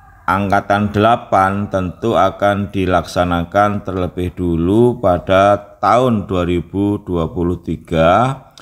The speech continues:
sedangkan pelaksanaan pendidikan angkatan sembilan dan angkatan sepuluh ini akan diberitahukan, eh,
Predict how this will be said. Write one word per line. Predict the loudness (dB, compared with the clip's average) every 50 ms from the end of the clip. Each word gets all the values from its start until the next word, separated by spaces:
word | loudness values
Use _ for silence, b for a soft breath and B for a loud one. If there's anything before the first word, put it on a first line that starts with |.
| B B B B B
sedangkan | -18 -6 -2 -2 -2 0 0 0 0 0 0 0 0 0 0 -2 -4 -6 -6
pelaksanaan | -4 -4 -4 -2 0 0 0 0 0 0 2 0 0 0 -2 -4
pendidikan | -6 -4 -4 -4 -2 0 0 0 0 0
angkatan | -2 -4 -2 -4 -4 -2 -4 -4 -4 -4
sembilan | -4 -2 0 2 2 4 2 2 0 -2 -4 -4
dan | -4 -4 -2 -4
angkatan | -4 -4 -6 -6 -6 -6
sepuluh | -8 -8 -8 -6 -2 0 0 0 0 0
ini | 0 0 0 0 0 0
akan | -2 -2 -2 -2 -2 -2 0 -2 -4 -6 -8 b b b b b b _
diberitahukan, | -4 -2 -2 -2 -2 -4 -6 -6 -4 -2 -2 -4 -4 -2 0 2 2 2 2 0 -4 -6 -6 -8 -8 -10 -12 -16 -18 -20 _ -10
eh, | -6 -4 -4 -2 -2 -2 -2 -2 -2 -2 -2 -2 -4